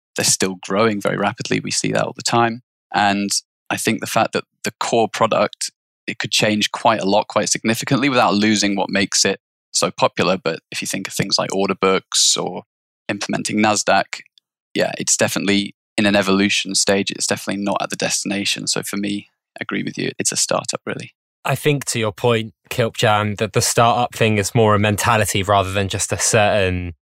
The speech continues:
Speaker 2: point in time. You know, you have this many members in your team and you are suddenly not a startup, or you've been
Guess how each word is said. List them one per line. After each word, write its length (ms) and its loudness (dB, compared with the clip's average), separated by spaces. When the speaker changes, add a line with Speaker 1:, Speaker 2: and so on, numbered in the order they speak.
Speaker 2:
point 640 0
in 180 2
time. 460 4
You 80 4
know, 60 4
you 160 4
have 160 2
this 220 0
many 220 2
members 400 2
in 100 -2
your 140 2
team 380 2
and 180 -2
you 120 4
are 60 4
suddenly 360 2
not 220 0
a 20 -4
startup, 560 2
or 100 2
you've 220 -4
been 380 0